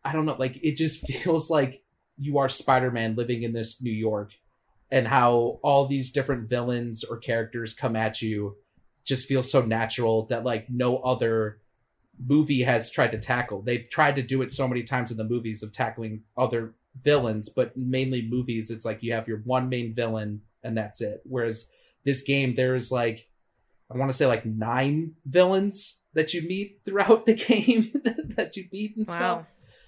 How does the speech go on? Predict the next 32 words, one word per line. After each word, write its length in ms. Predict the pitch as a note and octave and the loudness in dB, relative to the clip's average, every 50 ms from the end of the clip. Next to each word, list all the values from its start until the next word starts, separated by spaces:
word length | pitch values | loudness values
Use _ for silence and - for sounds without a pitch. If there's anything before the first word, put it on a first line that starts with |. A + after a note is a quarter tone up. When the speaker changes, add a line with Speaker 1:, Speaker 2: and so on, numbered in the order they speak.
| _ _ - - | _ _ -4 0
Speaker 1:
And 120 | D3 C#3+ | 0 2
it's 120 | C3+ B2+ - | 2 0 0
just 160 | D3 - - | -2 -2 2
crazy 260 | - D#3+ D3 C3 D3 | 4 4 4 4 4
that 240 | C#3+ C#3+ C#3 C3+ - - | 2 2 2 2 0 -6
each 260 | - E3+ E3 - - | -8 -8 -6 -4 0
one 140 | D3+ D3+ D3 | 2 2 2
of 60 | C#3 | 4
them 120 | C#3+ D3 C3+ | 2 2 2
have, 180 | D3 C#3 C3 | 2 2 2
like, 120 | C#3 B2+ C3 | 2 2 0
a 60 | B2+ | -2
small 400 | - - - C3+ C3 B2 A#2+ A#2+ | -4 -2 2 2 2 2 2 0
mini 280 | B2 B2+ A#2+ A#2 A2 - | 0 0 0 0 -4 0
arc 320 | - B2 B2 A2+ A2 A2+ - - _ _ _ | 2 4 4 4 2 0 -6 -16 _ _ _
to 200 | - - C3 B2+ | -6 -4 -4 0
then 180 | B2 B2 A#2+ A2+ | 0 0 0 0
get 200 | A2 B2 A2+ - | -2 -4 -4 -2
to 80 | - A#2+ | -6 -4
the 100 | A2+ G#2+ | -4 -4
big 400 | G#2+ - - D3 C#3 B2 - - - _ _ _ _ - - | -4 0 2 2 2 2 -2 -8 -18 _ _ _ _ -6 0
bad 320 | D3 C#3+ C#3+ C3+ C3 A#2 A#2+ | 2 4 4 4 4 2 -2
villain 340 | B2 A2+ A2 A2 A2 G#2+ | -2 -2 0 -2 -4 -2
that's 200 | G#2 A2 A2 - | -2 -4 -4 -4
at 120 | A2+ G#2+ - | -4 -6 -6
the 160 | A2 G#2+ A2 | -6 -4 -4
end 240 | G#2+ G#2 G#2 G#2 G#2 - _ _ _ _ | -4 -4 -6 -8 -10 -12 _ _ _ _
for, 220 | - A#2+ G#2+ G2 - | -4 -4 -4 -4 -2
for 120 | A#2+ A2+ | -4 -2
his 200 | G#2 C3 A#2 G#2 | 0 0 -2 -2
big 220 | - - F#2 - - - - | -4 -8 -10 -12 -12 -18 -20
arc. 140 | - - | -20 -20